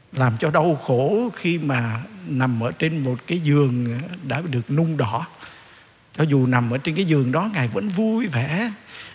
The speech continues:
à, và nói với vua quan rằng là, "Bên này của tôi chín rồi, đó lật sang bên kia đi." À, chúng ta thấy cái niềm vui, à,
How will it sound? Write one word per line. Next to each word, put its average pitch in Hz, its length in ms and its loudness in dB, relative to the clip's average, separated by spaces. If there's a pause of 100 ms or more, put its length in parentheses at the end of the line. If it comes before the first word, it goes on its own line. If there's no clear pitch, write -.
à, 143 320 -2 (400)
và 127 140 0
nói 131 200 0
với 208 140 2
vua 170 300 2
quan 170 240 2
rằng 127 200 0
là, 127 160 0 (480)
"Bên 170 200 2
này 135 160 2
của 139 140 -2
tôi 160 180 0
chín 208 280 0
rồi, 202 160 2
đó 143 120 0
lật 180 220 0
sang 170 300 -4
bên 180 140 -2
kia 196 280 0
đi." 196 140 -2 (720)
À, 147 200 -2 (480)
chúng 180 120 -6
ta 165 140 0
thấy 214 520 0 (500)
cái 196 120 2
niềm 151 220 4
vui, 214 640 4 (500)
à, 139 280 -4